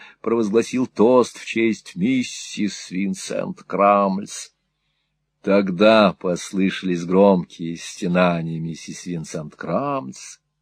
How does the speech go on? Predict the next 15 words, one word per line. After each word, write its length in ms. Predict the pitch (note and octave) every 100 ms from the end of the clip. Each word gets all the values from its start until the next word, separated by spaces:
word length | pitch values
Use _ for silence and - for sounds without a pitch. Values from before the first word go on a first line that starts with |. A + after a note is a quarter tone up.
| _ _ _ -
и 80 |
остальных 800 | F2 E2 - E2+ F2+ B2 C#3 -
леди. 460 | B2 B2 B2 A2 G#2+ _ _ _ _ - - - -
Но, 120 | -
несмотря 540 | F3+ E3 E3 D3+ E3 D#3+
на 100 | D#3
это, 340 | F3 - C#3 - -
сия 540 | - C#3+ D3 D3 C#3+
героическая 840 | C3 C#3 C#3 C3+ - - C#3 C#3 B2+
женщина 680 | A#2+ C#3 B2+ - C3+ C3+ -
настоятельно 1000 | C#3 B2+ - C#3 C#3+ D#3+ E3 F#3 F3 F3
пожелала 720 | F3+ E3 F3+ F3+ F3+ F3+ F3+
ответить 800 | D#3+ C#3 D#3 F3+ F#3 - F#3 -
изъявлением 840 | F#3 D3+ E3+ E3 F3 F#3 F3+ F3+
благодарности, 1300 | D#3 E3 E3 E3 D3 D3 C3+ A#2 G#2 G#2 G2+ - A#2